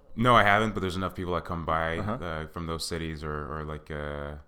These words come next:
Speaker 1: yeah, that lived in, like, Vancouver, Toronto, and they
Speaker 2: There's a
Speaker 1: it's
Speaker 2: real
Speaker 1: just not the
Speaker 2: there's a
Speaker 1: same.
Speaker 2: grind there? Like, you
Speaker 1: Yeah,
Speaker 2: can
Speaker 1: there is a grind.
Speaker 2: Okay.
Speaker 1: Yeah, here I think people are, are happy to do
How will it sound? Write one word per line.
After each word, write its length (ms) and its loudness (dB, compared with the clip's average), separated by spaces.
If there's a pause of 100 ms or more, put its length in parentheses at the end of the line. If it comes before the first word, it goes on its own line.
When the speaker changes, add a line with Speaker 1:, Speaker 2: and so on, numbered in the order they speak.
(480)
Speaker 1:
yeah, 100 -2
that 160 -4
lived 360 -6
in, 120 -6
like, 160 -8
Vancouver, 460 -10
Toronto, 420 -6
and 80 -10
they 200 -12 (640)
Speaker 2:
There's 160 0
a 40 0
Speaker 1:
it's 100 0
Speaker 2:
real 100 4
Speaker 1:
just 100 -2
not 160 -4
the 140 -12
Speaker 2:
there's 160 0
a 20 0
Speaker 1:
same. 60 0
Speaker 2:
grind 360 4
there? 260 2
Like, 200 -4
you 100 0
Speaker 1:
Yeah, 100 8
Speaker 2:
can 80 6
Speaker 1:
there 100 4
is 80 -2
a 40 -4
grind. 280 -8 (160)
Speaker 2:
Okay. 240 -6
Speaker 1:
Yeah, 240 -2
here 160 -2
I 60 0
think 180 -6
people 180 -6
are, 320 -4 (1000)
are 100 0
happy 400 0
to 60 -4
do 420 -4